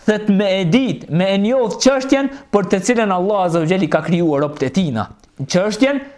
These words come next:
me e dit, me e mësua për çka Allah Azza wa Jalla i ka krijuar njerëzit e xhinnet. Gjëja e parë me cilën urdhërohet robi, thët, me e mësua është me e mësua atë gjë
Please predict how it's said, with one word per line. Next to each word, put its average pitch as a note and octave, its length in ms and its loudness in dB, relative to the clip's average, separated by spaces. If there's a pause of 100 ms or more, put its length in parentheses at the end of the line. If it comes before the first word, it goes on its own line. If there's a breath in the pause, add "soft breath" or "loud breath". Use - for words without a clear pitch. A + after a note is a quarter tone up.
(120)
me F3 200 2
e E3+ 100 0
dit, B3+ 240 0
me F#3+ 220 0
e F#3 80 -2
mësua B3 260 0
për A3 220 2
çka C#4+ 160 4
Allah C4+ 180 0
Azza B3 120 -2
wa A#3+ 100 -2
Jalla C4+ 100 0
i B3 80 -2
ka A#3+ 160 2
krijuar A#3+ 320 0
njerëzit G3+ 320 0
e F#3 80 2
xhinnet. D#3+ 380 -2 (180 loud breath)
Gjëja G#3 320 0
e A3+ 80 -4
parë C#4+ 240 2
me A3+ 160 0
cilën C4 300 0 (260 loud breath)
urdhërohet A3 720 0
robi, A#3 400 0
thët, G#3+ 160 0
me G#3 220 0
e G3 80 -2
mësua C4+ 400 0 (240 loud breath)
është - 560 -4
me F3+ 220 0
e G3+ 100 -2
mësua B3+ 400 0
atë F#3 160 -2
gjë C#4 140 2